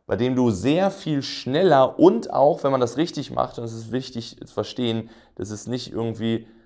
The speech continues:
ähm, du musst jetzt ein, zwei Klicks machen und dann kannst du am Tag fünfhundert Kaffeemaschinen für dreißig Euro einkaufen, für zweihundert Euro verkaufen und in einer Woche bist du Millionär. Das ist Schwachsinn.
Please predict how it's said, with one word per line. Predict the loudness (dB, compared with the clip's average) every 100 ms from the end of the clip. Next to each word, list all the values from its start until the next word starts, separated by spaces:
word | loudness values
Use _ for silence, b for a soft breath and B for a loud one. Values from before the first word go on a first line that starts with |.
| B B 0
ähm, | 6 8 8 6 0 -6 -12 -20 -10
du | -4
musst | -4 -2 0
jetzt | 0 -2 -2
ein, | -2
zwei | 0 -2 -2
Klicks | -4 -4 0
machen | 0 0
und | -6 -2
dann | -2 -2
kannst | -6 -6 -6
du | -2
am | -2 -2
Tag | 0 0 -4 -10
fünfhundert | -8 -4 -4 -2
Kaffeemaschinen | -2 -2 -6 -4 -6 -6 -8
für | -2
dreißig | 2 2 2
Euro | 2
einkaufen, | 0 0 -2 -2 -6
für |
zweihundert | -6 -4 -2
Euro | -2 -4
verkaufen | -2 -2 0 -2 -4
und | -10
in | -6
einer | -2 0 -2
Woche | -4
bist | -8
du | -8
Millionär. | -4 -2 2 2
Das | 2 -4
ist | 0
Schwachsinn. | 0 0 -4